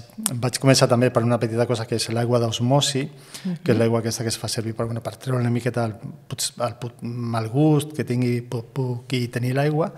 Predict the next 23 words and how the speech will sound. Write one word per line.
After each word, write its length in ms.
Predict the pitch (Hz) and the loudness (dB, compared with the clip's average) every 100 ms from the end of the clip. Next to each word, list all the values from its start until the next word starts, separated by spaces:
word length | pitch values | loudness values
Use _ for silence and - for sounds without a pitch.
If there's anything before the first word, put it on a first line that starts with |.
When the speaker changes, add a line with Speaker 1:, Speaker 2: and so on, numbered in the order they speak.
| - - - - - - _ - | -16 -18 -18 -20 -20 -20 _ 2
Speaker 1:
I, 720 | 143 135 127 123 117 117 120 139 | 6 8 6 6 4 2 0 0
i 40 | 131 | 2
aquesta 440 | 123 131 127 135 131 | 4 2 2 2 4
aigua 260 | 143 156 | 6 6
també, 440 | 151 123 123 127 139 143 - - - - | 6 4 4 2 0 -6 -10 -10 -8 -2
per 200 | 123 - | -2 0
tu 140 | 131 | 0
fer 140 | - 131 | 2 4
un 100 | 127 | 4
litre 260 | 127 131 | 4 4
d'aigua, 380 | 127 143 143 147 175 117 | 6 6 6 2 0 -2
amb, 320 | 113 107 107 - | -4 -8 -10 -6
per 80 | 110 | -6
exemple, 220 | - 113 | -6 -8
a 60 | 113 | -6
casa 140 | 120 | -4
meva 160 | 120 117 | -2 -2
la, 220 | 113 110 | -2 -4
la, 200 | 110 110 107 107 123 - - - - | -6 -8 -10 -10 -12 -14 -20 -20 -6
la 100 | 113 | -2
màquina 320 | 120 117 120 | 0 2 2
d'osmosi, 460 | 120 117 131 131 170 | 0 2 0 0 -4
pues, 260 | 123 110 | -4 -6